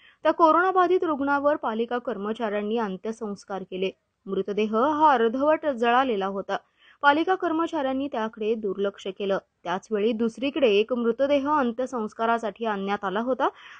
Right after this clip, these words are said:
त्यावेळी तिथे त्या मृताचे नातेवाईक उपस्थित होते. त्यावेळी एक भटके कुत्रं त्या अर्धवट जळालेल्या मृतदेहाचे लचके तोडत होतं. हे मन हेलावणारं विदारक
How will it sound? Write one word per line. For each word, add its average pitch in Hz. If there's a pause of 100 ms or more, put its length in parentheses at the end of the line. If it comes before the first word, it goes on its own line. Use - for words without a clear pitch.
त्यावेळी 294
तिथे 349
त्या 359
मृताचे 247
नातेवाईक 226
उपस्थित 269
होते. 185 (180)
त्यावेळी 190
एक 233
भटके 233
कुत्रं 277
त्या 269
अर्धवट 240
जळालेल्या 233
मृतदेहाचे 226
लचके 196
तोडत 202
होतं. 254 (480)
हे 262
मन 262 (100)
हेलावणारं 302
विदारक 254